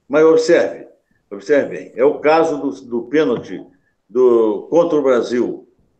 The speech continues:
né, do, do, do Thiago Silva. Ele visível, ele ia fazer o quê com o braço?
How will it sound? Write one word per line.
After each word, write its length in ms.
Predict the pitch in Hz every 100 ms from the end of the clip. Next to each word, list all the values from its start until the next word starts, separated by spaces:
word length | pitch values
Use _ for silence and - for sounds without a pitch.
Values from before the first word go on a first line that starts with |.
| _ _ 110
né, 260 | 127 107
do, 160 | 92 113
do, 340 | - 110 113 110
do 180 | 110 110
Thiago 360 | 123 120 117
Silva. 520 | - 117 101 - - - _ _ _ _ _
Ele 220 | 208 202
visível, 440 | 180 190 175 196 185
ele 180 | 185 208
ia 100 | 208
fazer 280 | 202 196
o 160 | 214 214
quê 120 | 208
com 180 | - 175
o 20 |
braço? 540 | 131 120 104 - -